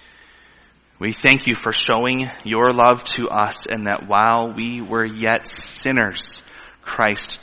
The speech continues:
died for us. God, we thank you for the freedom that was purchased through Christ's shed blood, through his suffering.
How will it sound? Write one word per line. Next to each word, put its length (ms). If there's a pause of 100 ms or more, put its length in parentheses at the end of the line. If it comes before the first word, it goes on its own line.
died 420
for 160
us. 520 (1300)
God, 260
we 120
thank 360
you 80
for 180
the 160 (220)
freedom 480 (1300)
that 160
was 160
purchased 760 (600)
through 180
Christ's 600
shed 340
blood, 380 (520)
through 180
his 160
suffering. 580